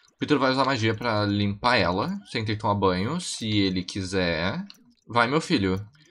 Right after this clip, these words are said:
Ela vai simplesmente dormir. O resto dos Sims tem que se cuidar, mas aí pode levar tempo, sabe? Ai, que bonitinho o Altair brincando com a bola com o Peter. Eles perderam o relacionamento. <laughs> Por quê?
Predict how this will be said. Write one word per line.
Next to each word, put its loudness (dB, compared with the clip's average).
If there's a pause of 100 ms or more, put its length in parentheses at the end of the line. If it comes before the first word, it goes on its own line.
(160)
Ela -2
vai 0
simplesmente -2
dormir. -2 (680)
O -14
resto -6
dos -2
Sims -2
tem -2
que -8
se -6
cuidar, 2
mas 0
aí 0
pode -6
levar -2
tempo, -4
sabe? -2 (540)
Ai, 4
que -4
bonitinho 0
o 2
Altair 2 (280)
brincando -2
com 0
a 2
bola 4
com -6
o -8
Peter. 2 (560)
Eles -4
perderam 6
o 6
relacionamento. 2 (140)
<laughs> 4
Por 6
quê? 4